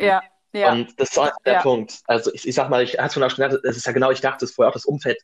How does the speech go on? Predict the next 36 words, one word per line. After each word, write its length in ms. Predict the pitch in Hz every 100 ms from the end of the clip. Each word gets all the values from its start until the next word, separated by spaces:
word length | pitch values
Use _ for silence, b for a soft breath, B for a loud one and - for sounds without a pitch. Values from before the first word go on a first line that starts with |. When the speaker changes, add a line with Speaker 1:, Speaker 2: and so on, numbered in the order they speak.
| -
Speaker 2:
der, 200 | 120 120
dachte 320 | 127 131 -
es, 200 | 120 147 110
oder 240 | 107 110 - _
vielleicht 200 | 110 117
denken 200 | - 117
einige 300 | 107 104 107
immer 100 | 135
noch, 80 | 107
aber 120 | 104
dachte 200 | 113 127
es 60 | -
ja 60 | 117
vorher 260 | 123 107
auch 160 | 90 151
so. 300 | - 95 151 - - - _ _ 117
Ähm, 200 | 110 110 -
Speaker 1:
Ja. 100 | 214
Speaker 2:
also 140 | 208 110
okay, 320 | - 135 139
wenn, 120 | 120
wenn 100 | 120
Tim 160 | 120 139
seine 180 | 123 117
ganzen 280 | 110 107 117
Sachen 280 | 113 117 110
durch 300 | 165 214 -
hat, 160 | 135 - _ _
dann 160 | - 117
ist 160 | 131 151
wieder 180 | 143
alles 220 | 117 135 135
wie 100 | 110
früher. 520 | - 160 98 131 175 _ _ _ _ - 117 - -
Ähm, 100 | -
Speaker 1:
Mhm. 240 | 196 214